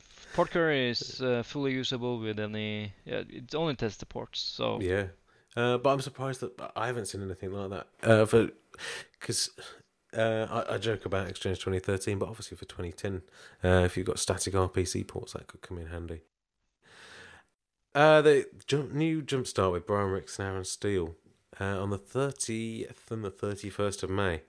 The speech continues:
Speaker 2: Uh, this is one that's come to our attention. Uh, Andrew, who unfortunately, uh, can't be with us tonight, uh, is, d-, really likes Jumpstarts. Uh, they, they've been core to his,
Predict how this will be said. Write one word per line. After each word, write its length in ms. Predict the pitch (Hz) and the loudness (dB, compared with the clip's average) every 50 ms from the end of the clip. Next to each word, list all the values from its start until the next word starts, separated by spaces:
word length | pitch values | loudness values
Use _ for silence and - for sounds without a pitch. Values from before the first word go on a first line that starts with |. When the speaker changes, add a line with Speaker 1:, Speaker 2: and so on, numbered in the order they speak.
| _ - - - - _ _ _ _ - | _ -20 -20 -20 -20 _ _ _ _ -4
Speaker 2:
Uh, 240 | 95 95 95 98 | 0 0 2 2
this 180 | 101 117 113 - | 2 0 -2 -4
is 80 | 107 101 | -6 -4
one 140 | 107 101 | -2 -2
that's 120 | 98 92 - | -2 -4 -4
come 160 | - - 95 | -6 -6 -6
to 120 | - - 101 | -4 -4 -4
our 60 | 92 | -4
attention. 540 | 95 - - 98 98 92 - - - 110 107 - _ - - - - _ | -4 -4 -2 -2 -2 -2 -4 -8 -8 -10 -10 -12 _ -20 -20 -20 -18 _
Uh, 280 | - 104 104 107 104 - - - | -2 0 0 0 -2 -4 -4 0
Andrew, 440 | 135 139 143 135 117 120 117 113 107 | 0 2 2 2 2 2 2 2 2
who 180 | 98 110 104 98 - - - | 0 -2 -4 -4 -8 -14 -10
unfortunately, 760 | - 104 - - 120 - - - - 98 101 101 107 110 95 - - - - - - | -10 -6 -4 -4 -4 -4 -4 -6 -6 -6 -4 -2 -2 -4 -4 -6 -12 -20 -20 -8 -4
uh, 160 | 95 98 101 | -2 0 0
can't 240 | 95 - 101 101 98 | 0 0 0 2 2
be 60 | 101 | 2
with 140 | 95 92 92 | 2 2 2
us 120 | 95 - | 0 -2
tonight, 520 | - - 101 98 98 90 87 92 - - - _ - - - - - _ | -2 0 2 2 2 2 0 -2 -4 -8 -12 _ -20 -20 -20 -20 -16 _
uh, 380 | - 98 101 101 104 101 101 104 | 0 0 2 2 2 0 0 -2
is, 260 | 107 104 - - - - _ 117 117 | -4 -4 -6 -6 -8 -12 _ -14 -2
d-, 160 | - 147 - - - _ _ | 0 0 0 0 -4 _ _
really 280 | - 123 123 123 110 101 | 4 6 6 6 6 4
likes 240 | 92 90 87 - - | 0 0 -2 -6 -6
Jumpstarts. 640 | - 95 92 - - - 87 87 - - - - - | -6 -6 -6 -6 -8 -10 -10 -10 -10 -12 -14 -10 -8
Uh, 220 | 90 92 95 95 | -8 -6 -4 -4
they, 120 | 95 104 92 | -2 -4 -4
they've 200 | - 110 107 92 | -2 -4 -4 -4
been 100 | 98 92 | -4 -8
core 380 | - - - 120 117 104 95 92 | -8 -4 -2 -2 0 0 -2 -4
to 180 | - - 92 | -4 -4 -4
his, 360 | 87 87 90 87 82 80 90 | -2 -2 -2 -2 -2 -2 -4